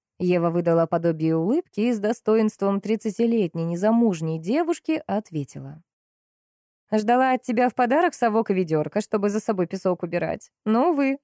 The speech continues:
от своей лучшей подруги я получила лишь жалкий сертификат на прыжок с парашютом». Она сделала театральную паузу.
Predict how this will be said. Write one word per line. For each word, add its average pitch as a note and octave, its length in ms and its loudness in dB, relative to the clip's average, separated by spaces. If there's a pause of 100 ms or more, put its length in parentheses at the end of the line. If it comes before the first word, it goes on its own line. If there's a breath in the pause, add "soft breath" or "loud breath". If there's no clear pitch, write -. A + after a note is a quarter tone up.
(140)
от A#3+ 160 0
своей B3 220 4
лучшей B3+ 280 0
подруги B3+ 340 0
я E4+ 80 2
получила D4+ 440 0
лишь C4 200 0
жалкий D4+ 500 2 (120 soft breath)
сертификат C4+ 680 -2
на D4+ 100 0
прыжок G#3+ 340 0
с - 80 -10
парашютом». F#3 720 0 (540)
Она D#3 180 -2
сделала D#3 400 2
театральную D#3+ 560 -2
паузу. G#3+ 420 -2